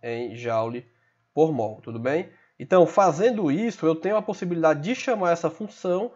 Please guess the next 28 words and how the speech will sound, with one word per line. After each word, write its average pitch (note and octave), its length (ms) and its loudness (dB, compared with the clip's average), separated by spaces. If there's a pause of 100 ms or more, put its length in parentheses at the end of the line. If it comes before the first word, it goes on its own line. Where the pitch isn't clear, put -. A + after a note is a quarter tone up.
(340)
dentro D#3+ 520 2
do F3+ 120 2
ambiente F3 300 -2
de F3 100 -6
planilha, F3+ 400 -4
uma C#3+ 140 -4
função D#3 500 -6 (140)
personalizada. E3 880 -4 (560)
Então, C#3+ 140 -10
vamos E3+ 260 -2
lá, A#2 300 -4 (880)
para B2 160 -10
o - 20 -8
ambiente B2+ 320 -10
de B2+ 80 -8
planilha. B2 460 -6 (1080)
Aqui, F#3 380 -4
como A3 160 -4
eu F3+ 60 -4
falei D#3+ 200 0
para D#3 120 -2
vocês, C#3+ 400 -4
eu B2 80 -4
já C#3 180 0
tinha B2+ 580 -4 (480)
organizado C#3 840 2
o A#2+ 40 -2
problema D#3 640 -4